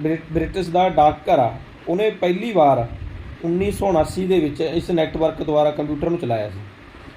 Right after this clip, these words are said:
ਮਤਲਬ ਇਸ ਟੈਕਨੋਲੋਜੀ ਦਾ ਉਪਯੋਗ ਕੀਤਾ ਸੀ।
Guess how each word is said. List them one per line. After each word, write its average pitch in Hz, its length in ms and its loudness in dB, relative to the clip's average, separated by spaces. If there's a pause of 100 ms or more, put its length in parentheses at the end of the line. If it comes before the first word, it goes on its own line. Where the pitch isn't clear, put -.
(100)
ਮਤਲਬ 156 180 0
ਇਸ 165 120 0
ਟੈਕਨੋਲੋਜੀ 147 600 0
ਦਾ 185 240 0 (240)
ਉਪਯੋਗ 165 360 4
ਕੀਤਾ 120 260 -6
ਸੀ। 101 120 -8